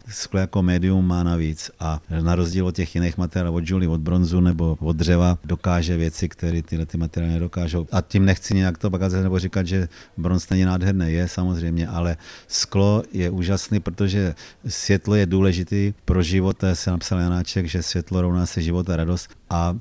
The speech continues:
to je jako nejvíc patrný v tom, eh, skle, že jo. Ať je to tady v Tottenhatu třeba, že tam si uříz krásný kámen, který je průsvitný, není.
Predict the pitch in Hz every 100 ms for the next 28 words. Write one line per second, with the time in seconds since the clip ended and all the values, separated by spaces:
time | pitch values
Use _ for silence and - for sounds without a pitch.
0 | - 98 101 98 98 90 - 95 90 92
1 | 95 85 - - 92 87 95 92 92 -
2 | - 92 90 90 90 87 95 87 - -
3 | 82 78 78 78 76 82 - 85 85 82
4 | 92 - 87 82 85 82 80 90 87 80
5 | 80 85 - 90 85 90 82 - 85 82
6 | 92 85 78 - 85 85 90 80 - 87
7 | 87 82 82 87 - 92 82 85 82